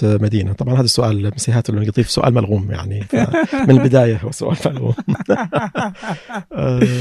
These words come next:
Speaker 1: سيهات طبعًا هي تعتبر مدينة من مدن محافظة القطيف،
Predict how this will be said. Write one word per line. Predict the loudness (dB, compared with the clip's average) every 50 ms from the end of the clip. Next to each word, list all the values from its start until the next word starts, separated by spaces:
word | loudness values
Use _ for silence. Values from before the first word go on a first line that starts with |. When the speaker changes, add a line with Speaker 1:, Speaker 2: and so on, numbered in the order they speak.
| -4 -4 -6 -8 -10 -18 _
Speaker 1:
سيهات | -10 -4 -2 0 0 0 0 -2 -6 -8 -8
طبعًا | -8 -2 0 2 2 4 4 2 2
هي | 2 0
تعتبر | 0 -2 -4 -4 -2 0 0 0 0 0 -2 0 0
مدينة | 0 0 0 0 -2
من | -2 -2 -2 -2 -4 -4 -6 -8 -8 -6
مدن | -6 -4 -4 -2 -4
محافظة | -4 -4 -6 -8 -10 -10 -12 -14
القطيف، | -14 -14 -16 -14 -12 -12 -12 -12